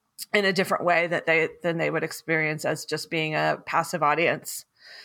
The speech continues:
And so sometimes in these performances, um, because so much happens that isn't, uh,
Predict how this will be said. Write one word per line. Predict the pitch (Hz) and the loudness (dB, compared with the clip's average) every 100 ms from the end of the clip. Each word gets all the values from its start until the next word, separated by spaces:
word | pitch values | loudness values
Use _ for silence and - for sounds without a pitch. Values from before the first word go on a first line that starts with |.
| - - - - | -20 -20 -8 0
And | 208 190 185 180 170 - _ _ - | 2 2 2 0 -4 -8 _ _ -16
so | - 214 190 | -2 0 0
sometimes | 196 262 320 330 240 | -2 -2 0 0 2
in | 214 | 2
these | 190 | 0
performances, | - 190 175 175 175 175 170 165 160 - - - - - _ - | 0 -2 0 -2 0 2 2 0 -6 -12 -16 -20 -20 -20 _ 0
um, | 185 180 170 175 - | 2 2 0 -6 -6
because | 196 220 196 | -4 0 0
so | 202 196 | 0 2
much | 180 170 | 2 2
happens | 180 165 165 151 165 | 2 2 0 -4 -2
that | 180 156 156 - | 2 4 2 0
isn't, | 175 165 156 147 - - - _ _ _ _ _ _ _ - | -2 -2 -2 -4 -6 -6 -8 _ _ _ _ _ _ _ -2
uh, | 156 131 107 120 - | 0 2 2 2 0